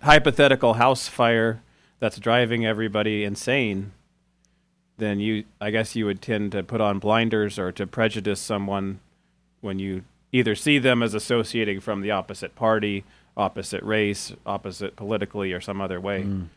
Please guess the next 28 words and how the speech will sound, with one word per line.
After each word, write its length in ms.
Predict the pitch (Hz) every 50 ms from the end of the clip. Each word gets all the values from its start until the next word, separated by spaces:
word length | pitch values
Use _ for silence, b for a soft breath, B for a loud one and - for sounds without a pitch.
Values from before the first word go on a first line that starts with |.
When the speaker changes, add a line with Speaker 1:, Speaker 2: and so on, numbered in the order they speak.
| _ -
Speaker 1:
I 80 | 113
guess 220 | 110 123 120 - 127
we 100 | 123 117
would 180 | 107 107 101
need 180 | 120 123 123 113
to 80 | 113 107
have 160 | 104 101 95
a 80 | 101 95
heart 240 | 104 104 101 95
for 100 | - - 92
people, 480 | - 104 95 - - 95 92 90 90 _ _ _ _ _ _ _ _ _ _ -
Speaker 2:
Yeah. 300 | 98 95 98 92 92 92
Speaker 1:
um, 220 | 90 92 90 - - _ _ _ _ -
in, 200 | 117 104 95 95 _ -
in 360 | - 143 139 131 127 117 107 - _ _ _ -
need, 480 | 127 135 147 143 117 104 98 98 104 - -
the 120 | 117 113
way, 240 | 117 120 113 104 104 - -
the 220 | 117 107 107 104
way 100 | 104 104 98
Christ 360 | - 113 110 107 104 - -
did. 260 | - 90 87 87 98 _ _ _ _ _ _ _ _ -
Speaker 2:
Well 220 | 104 107 107 110
said. 400 | 110 - - 113 107 104 98 85 - _ _ _ _ _ _ _ _ _ _ _ -
What's 180 | - 254 254 -
the 100 | - 196
first 360 | - - 160 160 160 156 -
thing 460 | - 156 151 147 135 127 123 110 98